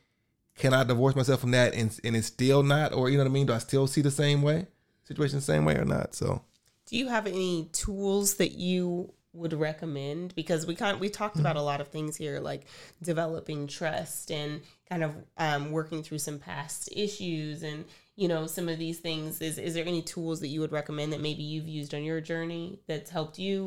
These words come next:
Speaker 2: or
Speaker 1: Yeah, it's,
Speaker 2: anything
Speaker 1: it's
Speaker 2: like that?
Speaker 1: called, it's called picking up a book.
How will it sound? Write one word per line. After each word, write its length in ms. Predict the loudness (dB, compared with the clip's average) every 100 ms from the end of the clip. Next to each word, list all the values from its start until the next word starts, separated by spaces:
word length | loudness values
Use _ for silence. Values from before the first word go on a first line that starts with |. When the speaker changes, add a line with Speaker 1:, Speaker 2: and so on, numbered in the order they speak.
| -2
Speaker 2:
or 360 | -2 -4 -8 -12 _ -8
Speaker 1:
Yeah, 80 | 0 2
it's, 140 | 2
Speaker 2:
anything 80 | 2
Speaker 1:
it's 80 | 0
Speaker 2:
like 80 | 2
that? 60 |
Speaker 1:
called, 280 | 4 4 2
it's 120 | -2
called 280 | 2 2 4
picking 200 | 4 4
up 140 | 4 4
a 60 |
book. 380 | 2 2 0 -4